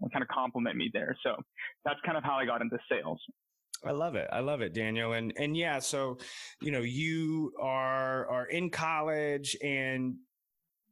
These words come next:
Speaker 2: you start this business. And, and this is actually what I hear from a lot of folks is maybe they didn't think that sales was something that they wanted to do, because I really have yet to meet somebody who grew up wanting to,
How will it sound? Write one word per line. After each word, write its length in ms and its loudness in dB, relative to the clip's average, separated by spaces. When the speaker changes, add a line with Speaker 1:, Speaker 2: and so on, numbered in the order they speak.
Speaker 2:
you 120 -2
start 300 0
this 180 -2
business. 640 0
And, 160 0
and 200 0
this 160 0
is 80 0
actually 320 0
what 140 0
I 140 2
hear 680 0
from 380 2
a 80 0
lot 180 0
of 100 -2
folks 400 -2
is 400 -2
maybe 380 0
they 80 0
didn't 280 0
think 320 -2
that 140 0
sales 380 0
was 140 0
something 320 0
that 100 -2
they 120 2
wanted 280 0
to 60 -4
do, 260 0
because 320 -4
I 380 0
really 240 2
have 160 0
yet 280 0
to 100 0
meet 240 0
somebody 380 2
who 100 -2
grew 380 0
up 160 0
wanting 340 0
to, 140 -2